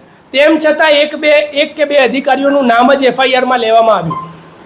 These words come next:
ત્યારે અમે એ પણ કહેવા માંગીએ છીએ કે આ ઘટનાના સી સી ટી વી ફૂટેજ પણ છે, સી સી ટી વી ફૂટેજ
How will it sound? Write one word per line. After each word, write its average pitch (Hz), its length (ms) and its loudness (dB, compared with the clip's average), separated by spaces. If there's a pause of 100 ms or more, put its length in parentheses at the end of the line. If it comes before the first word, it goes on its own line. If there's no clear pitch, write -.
(220)
ત્યારે 269 240 2
અમે 302 180 2
એ 302 60 2
પણ 311 240 2
કહેવા 302 260 2
માંગીએ 311 400 2
છીએ 311 180 2 (580)
કે 294 80 0
આ 311 120 2
ઘટનાના 302 540 2
સી 254 120 -4
સી 294 160 -4
ટી 302 160 -2
વી 311 160 0
ફૂટેજ 294 420 -2
પણ 311 280 2
છે, 302 100 2 (520)
સી 269 360 -2
સી 294 100 0
ટી 302 180 -2
વી 302 140 0
ફૂટેજ 277 260 0